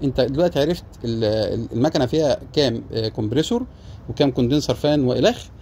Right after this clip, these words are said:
طيب ونوع الفريون ده مطلوب، بس ده هيبقى مطلوب اكتر في شرح الكنترول، ده لازم تعرفه. طيب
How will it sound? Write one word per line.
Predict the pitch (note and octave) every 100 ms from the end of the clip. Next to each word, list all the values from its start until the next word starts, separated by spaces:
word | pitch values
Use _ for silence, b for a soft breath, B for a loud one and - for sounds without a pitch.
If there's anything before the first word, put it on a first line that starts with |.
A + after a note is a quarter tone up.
| B B B
طيب | D3 C#3+ C3
ونوع | D3 A3+
الفريون | C4+ - G3 A#3 A#3
ده | A3+
مطلوب، | A3 A#3+ B3+
بس | G#3 D#3
ده | F3 G#3+
هيبقى | F3 D#3
مطلوب | C#3+ G#3
اكتر | - - G3
في | D#3+
شرح | - F#3
الكنترول، | F3 C#3+ B2 E3 G3+
ده | D#3+
لازم | E3 D#3+ D3+
تعرفه. | A2+ A2+ F#2+ - - - - -
طيب | C#3 A#2